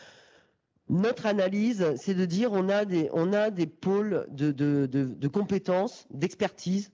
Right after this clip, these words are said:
forts, et, et on a à Sofia effectivement la labellisation du trois I A, euh, sur la partie intelligence artificielle, l'inria et,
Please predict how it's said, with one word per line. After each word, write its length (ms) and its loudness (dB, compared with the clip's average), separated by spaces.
forts, 540 -2
et, 360 0
et 80 2
on 200 2
a 140 2
à 120 2
Sofia 600 -2
effectivement 720 -4
la 140 2
labellisation 840 0
du 120 -2
trois 300 -2
I 120 0
A, 200 0
euh, 160 0
sur 260 -2
la 80 2
partie 260 -2
intelligence 460 0
artificielle, 640 -2
l'inria 800 0
et, 320 0